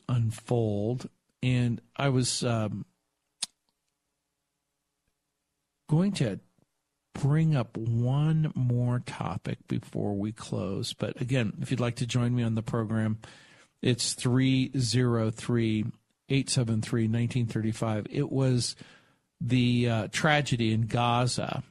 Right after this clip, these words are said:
that All Israel News, my friend Joel Rosenberg, and the people at All Israel News are reporting this terrible tragedy in Gaza where twenty-one, um,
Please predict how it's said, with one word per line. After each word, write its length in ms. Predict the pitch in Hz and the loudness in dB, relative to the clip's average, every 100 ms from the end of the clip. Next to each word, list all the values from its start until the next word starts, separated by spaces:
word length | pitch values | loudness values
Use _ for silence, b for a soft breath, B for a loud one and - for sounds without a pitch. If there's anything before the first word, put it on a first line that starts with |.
| - _ - - _ - | -20 _ -18 -18 _ -6
that 480 | 117 117 110 - - _ _ _ _ _ _ _ _ _ - | -2 -2 -2 -6 -20 _ _ _ _ _ _ _ _ _ 0
All 220 | 143 135 | 2 2
Israel 400 | 135 123 127 120 | 2 2 4 4
News, 440 | 120 127 123 117 113 | 4 4 4 2 2
my 120 | 110 | 0
friend 260 | - 120 | 2 0
Joel 220 | 113 113 117 | 2 2 2
Rosenberg, 640 | 117 117 120 110 110 107 | 2 2 0 2 0 0
and 140 | 107 | 0
the 40 | 107 | -2
people 400 | - 120 110 107 | -2 -2 -2 -2
at 60 | |
All 360 | 104 107 110 117 B B B B - | 0 0 -2 -4 B B B B 2
Israel 400 | 139 107 123 113 | 2 4 2 4
News 240 | 120 117 | 2 2
are 80 | 113 | 2
reporting 680 | 110 107 - 127 120 117 110 | 0 -2 -2 0 2 0 0
this 320 | 110 - - | -2 -4 -6
terrible 540 | - - 139 143 113 107 | -8 -4 0 0 0 -4
tragedy 840 | - 104 104 107 107 107 107 98 - | -4 -4 -4 -2 -2 -2 -2 -4 -4
in 180 | 113 | -2
Gaza 640 | 110 107 101 104 110 98 98 b b b b b b - | 0 -2 -2 -2 -2 -2 -4 b b b b b b -4
where 260 | 110 113 | 0 0
twenty-one, 1400 | 113 - - 147 143 156 131 113 120 120 120 120 120 110 - _ - | 0 -4 2 2 4 2 0 2 2 4 4 2 2 -2 -6 _ -8
um, 680 | 117 113 110 104 104 104 120 | -4 -2 0 -2 -2 -4 -8